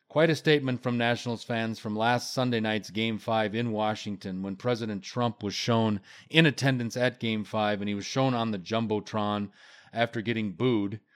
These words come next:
Nats fans started to chant, "Lock him up." Quite an endorsement for the forty-fifth president of the United States, huh? Um, I found that funny. I also, and the reason I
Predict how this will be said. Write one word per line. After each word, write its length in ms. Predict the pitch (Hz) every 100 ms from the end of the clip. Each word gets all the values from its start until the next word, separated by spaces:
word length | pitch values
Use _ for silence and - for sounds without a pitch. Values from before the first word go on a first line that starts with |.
| _ _ -
Nats 360 | 127 160 160
fans 360 | - 139 131 131
started 400 | - 135 127 120
to 80 | 107
chant, 480 | - 131 127 117 - _ -
"Lock 420 | 104 143 185 -
him 260 | 160 175 165
up." 320 | 143 120 - - _ _ _ _ _ _ _ _
Quite 240 | - 131 143
an 140 | 135
endorsement 520 | 113 120 127 - 95
for 80 | 104
the 100 | 101
forty-fifth 720 | - 139 143 123 - 135 -
president 320 | 135 135 120
of 40 | 110
the 40 |
United 300 | 110 120 107
States, 340 | - 127 92
huh? 160 | - 120 - - _ - - - - - _ 104
Um, 600 | 101 101 101 101 101 - 120
I 140 | 120
found 300 | - 123 117
that 240 | 120 123
funny. 260 | - 110 110
I 120 | 127
also, 560 | 143 180 190 147 131 135
and 220 | 135 135
the 60 | 139
reason 280 | 185 156
I 140 | 135